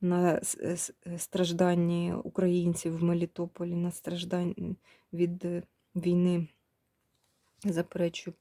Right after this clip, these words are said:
повністю всіх, що награбоване, не, не зможуть не наживитися, заперечую весь біль, страждання,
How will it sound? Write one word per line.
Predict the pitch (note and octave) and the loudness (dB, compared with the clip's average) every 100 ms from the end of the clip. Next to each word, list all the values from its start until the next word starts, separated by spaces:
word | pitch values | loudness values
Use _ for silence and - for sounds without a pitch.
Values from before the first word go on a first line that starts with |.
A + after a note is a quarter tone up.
| - | -8
повністю | E3+ E3+ F3 - F3+ | -4 -2 -4 -8 -18
всіх, | - F3+ - | -16 -14 -14
що | - E3+ - - - - - _ | -10 -10 -12 -20 -20 -20 -20 _
награбоване, | F3 D#3+ E3+ F3+ F3 F3 E3+ E3+ | -4 -2 -2 -2 0 2 2 2
не, | E3+ F3 | 2 0
не | G3 F3 E3+ | 0 0 -2
зможуть | - E3+ F3 E3 - - _ _ _ _ _ _ _ G#3 F#3+ _ - | -2 -4 -4 -8 -12 -20 _ _ _ _ _ _ _ -10 -10 _ -8
не | F3 F3 F3+ | -4 -2 -2
наживитися, | F3 F3 F3 E3+ E3 - - - | -2 -2 -2 -2 -4 -6 -16 -14
заперечую | F#3 F3 - F3+ F3+ - E3 E3+ | -6 -6 -4 -4 -4 -4 -6 -4
весь | F3+ F3 | -4 -2
біль, | F#3 F3+ | -2 -2
страждання, | - - F3+ E3+ F#3 F3 F3+ | -4 -6 -6 -4 -2 0 0